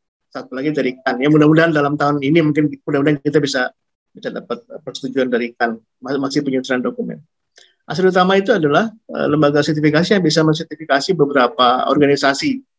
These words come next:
Di antaranya bisa mensertifikasi U M K M, bisa mensertifikasi masjid juga. Masjid bisa kita sertifikasi. Kemudian kita bisa mensertifikasi apa, eh, layanan, eh, jasa,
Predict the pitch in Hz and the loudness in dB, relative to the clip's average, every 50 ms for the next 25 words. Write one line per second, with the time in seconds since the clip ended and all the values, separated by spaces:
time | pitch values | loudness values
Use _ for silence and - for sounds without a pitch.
0 | _ - _ _ _ _ - 120 123 127 135 127 127 131 131 131 131 123 - 127 | _ -20 _ _ _ _ -10 -10 -8 -6 -4 -2 -2 -2 -2 -2 -4 -2 -2 0
1 | 117 117 113 117 117 117 127 131 127 131 120 - 120 135 135 - 117 117 - 113 | 2 2 2 0 0 -2 -2 -4 -2 -4 -4 -2 -4 -4 -2 0 0 0 0 -2
2 | 98 98 110 131 135 165 175 147 180 165 156 151 151 147 143 143 139 135 139 131 | -4 -4 -4 -2 -2 0 2 2 4 4 4 4 4 2 2 0 -2 -2 -2 0
3 | 131 135 139 135 131 127 123 139 135 110 - - 117 113 113 117 - - - 117 | 0 0 0 0 0 0 0 0 -2 -2 -2 -4 -4 -4 -6 -6 -6 -8 -10 -10
4 | - - 202 190 185 156 143 139 - - _ _ _ _ _ _ _ _ _ _ | -6 -6 -4 -2 0 -2 -2 -2 -6 -12 _ _ _ _ _ _ _ _ _ _
5 | - 175 165 - - 233 - - 156 156 147 147 135 147 139 139 127 123 127 127 | -6 -6 -6 -6 -8 -8 -6 -4 -4 -4 -2 -2 -2 -4 -2 -4 -4 -6 -6 -6
6 | - - - - - - - _ _ _ _ _ _ _ _ _ _ _ _ - | -8 -8 -10 -12 -20 -20 -20 _ _ _ _ _ _ _ _ _ _ _ _ -14
7 | 127 131 147 156 151 151 151 156 143 143 - 151 135 139 135 143 135 135 131 135 | -8 -4 -2 0 0 0 0 0 0 0 0 0 0 0 0 0 0 -2 -2 -2
8 | 135 127 127 123 - 131 117 - 101 - - - - 143 143 123 120 120 113 101 | -2 -2 -2 -2 -2 -2 -4 -4 -4 -8 -8 -6 -2 -2 0 0 0 0 -2 -2
9 | 98 107 104 107 113 117 113 117 - - - - - 127 120 127 127 131 135 135 | -4 -4 -4 -2 -2 -2 -4 -4 -6 -10 -14 -6 -2 2 2 4 4 4 4 2
10 | 131 131 127 123 117 113 117 117 120 123 120 156 185 196 - - 170 151 151 147 | 2 2 0 -2 -4 -4 -4 -2 -2 -2 0 2 0 2 2 2 2 2 2 2
11 | 147 147 - - | 0 -2 -4 -8